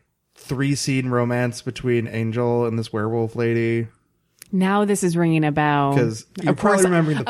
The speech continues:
Speaker 1: puppet
Speaker 2: course,
Speaker 1: episode.
Speaker 2: of course, Supergirly me remembers the romance part.
Speaker 1: Yeah.
Speaker 2: Yeah. <laughs>
Speaker 1: I just, I, I wish they would have made out when she was a werewolf and he was vamped out. That would have been hot.
Speaker 2: Ah, it's a lot of teeth.
Speaker 1: <laughs> And a
Speaker 2: That's
Speaker 1: lot of hair.
Speaker 2: of, <laughs> ugh.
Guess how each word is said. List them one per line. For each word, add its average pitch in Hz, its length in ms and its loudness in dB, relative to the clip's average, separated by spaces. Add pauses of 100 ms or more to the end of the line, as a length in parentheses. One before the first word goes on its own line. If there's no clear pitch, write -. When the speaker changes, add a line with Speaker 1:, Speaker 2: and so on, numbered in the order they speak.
Speaker 1:
puppet 147 80 0
Speaker 2:
course, 269 240 0
Speaker 1:
episode. 101 280 -8
Speaker 2:
of 226 180 0
course, 233 280 0
Supergirly 185 560 2
me 165 200 2
remembers 156 440 2
the 165 80 0
romance 156 440 2
part. 120 480 0
Speaker 1:
Yeah. 208 260 0
Speaker 2:
Yeah. 269 500 -2
<laughs> - 1080 -12
Speaker 1:
I 120 80 -10
just, 117 360 -12
I, 135 180 0
I 147 260 0
wish 165 260 4
they 123 160 -2
would 117 200 0
have 110 80 0
made 110 180 0
out 107 180 0
when 101 120 -4
she 120 100 -2
was 107 120 0
a 107 40 -2
werewolf 104 320 -2
and 104 80 -6
he 107 80 -2
was 98 180 -4
vamped 98 320 -4
out. 98 300 -2
That - 60 -20 (160)
would 107 100 -2
have 98 60 -8
been - 100 -8
hot. 101 460 -2 (180)
Speaker 2:
Ah, 175 260 -2
it's 175 140 -4
a 170 60 0
lot 170 320 0
of 180 80 0
teeth. 170 380 -4 (360)
Speaker 1:
<laughs> - 320 -20
And 156 140 0
a 233 60 2
Speaker 2:
That's 220 80 -4
Speaker 1:
lot 175 160 2
of 165 60 0
hair. 185 340 0
Speaker 2:
of, 247 380 -2
<laughs> - 60 -12
ugh. 196 460 -4